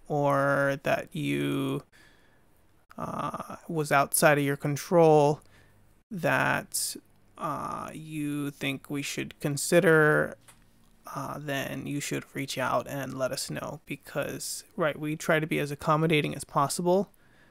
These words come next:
uh, but that only can happen through communication. So please communicate, uh, if you have challenges that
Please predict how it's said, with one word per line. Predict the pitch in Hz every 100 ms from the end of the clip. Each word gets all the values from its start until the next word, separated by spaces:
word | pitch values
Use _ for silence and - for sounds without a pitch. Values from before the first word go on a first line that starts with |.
| _ _ -
uh, | -
but | 180 165
that | 151 151
only | 151 147
can | 143 151
happen | 143 143 - 135
through | - - - 107 -
communication. | - 151 139 - 123 - 151 165 -
So | - 175 - - - _ _ _ -
please | 160 151 - - - _ - - _ _ -
communicate, | 170 151 143 - 147 143 - - -
uh, | 147 139 -
if | 147
you | 147
have | - 175
challenges | - 156 135 143 143 -
that | - 110